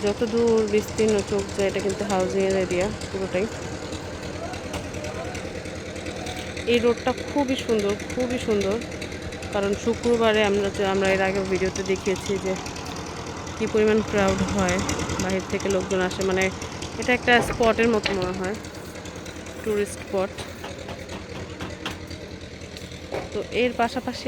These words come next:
অনেকেই জানতে চান যে আমাদের এখানে ভাড়ায় থাকা যায় কিনা। অবশ্যই ভাড়া হয়, কারণ এখানে অনেক বিল্ডিং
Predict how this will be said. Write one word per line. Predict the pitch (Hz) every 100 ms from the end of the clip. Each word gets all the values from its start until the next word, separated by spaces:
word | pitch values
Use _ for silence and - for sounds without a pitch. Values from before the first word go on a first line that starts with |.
| 220
অনেকেই | 214 208 226 208
জানতে | 202 214 214
চান | 214 202
যে | 196
আমাদের | 196 196 196
এখানে | 196 196 196
ভাড়ায় | 196 190 190
থাকা | 202 202
যায় | 190 185
কিনা। | 185 185
অবশ্যই | 180 185 - 202
ভাড়া | 196 180 180
হয়, | 175 - - - - - -
কারণ | 185 175 175 170
এখানে | 196 202 196 196
অনেক | 202 208 - - - - - - - - - 202
বিল্ডিং | 202 214 220